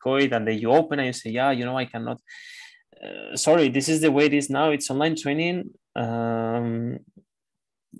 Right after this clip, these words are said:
ask, even if you feel maybe too embarrassed, send us a private conversation on either,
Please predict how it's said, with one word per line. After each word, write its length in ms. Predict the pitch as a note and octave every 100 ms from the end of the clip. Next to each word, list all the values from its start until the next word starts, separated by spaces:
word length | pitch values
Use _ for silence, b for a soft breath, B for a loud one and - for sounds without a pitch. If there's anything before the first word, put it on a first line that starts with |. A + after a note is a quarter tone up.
| - -
ask, 520 | C3 F#3 - - - - _ -
even 520 | - D#3 E3 C#3+ D3+ F3
if 140 | D#3
you 80 | D#3+
feel 240 | D#3+ E3
maybe 320 | D#3 D#3 D3+ D3
too 140 | C#3+
embarrassed, 680 | C#3 C3 D3 D#3 D#3+ - - - G2 - -
send 280 | - C#3 C#3+
us 220 | D#3 - -
a 140 | C3+
private 460 | B2+ B2+ C3 D3+ -
conversation 760 | D3 C#3+ C#3+ C#3 C#3+ C#3+ - _
on 480 | - B2 B2 A#2+ A#2+ -
either, 760 | B2+ B2+ B2 B2 A#2+ A#2+ A#2+